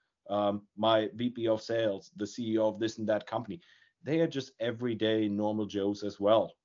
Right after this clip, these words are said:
Um, and they struggle as well, and they got private problems as well. So if they can do it and they are just normal people, then why couldn't I? And you, you,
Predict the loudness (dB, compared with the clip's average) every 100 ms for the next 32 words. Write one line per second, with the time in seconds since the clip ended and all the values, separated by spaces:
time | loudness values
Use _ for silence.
0 | -12 -4 -2 0 0 -4 _ _ _ _
1 | _ _ -6 -2 0 0 2 2 4 2
2 | 0 4 6 6 4 0 0 0 0 0
3 | 0 -2 -2 -2 -2 -6 -6 0 0 2
4 | -2 0 4 4 4 -2 2 4 4 2
5 | 0 2 2 0 -6 -4 -2 -2 -4 -4
6 | -2 2 2 0 -6 _ _ _ -2 0
7 | 0 -4 -8 -6 -4 -4 -6 -10 _ _
8 | _ _ _ _ _ _ _ _ _ -2
9 | -2 -2 -8 _ _ _ _ _ _ _
10 | _ -6 -6 -2 2 2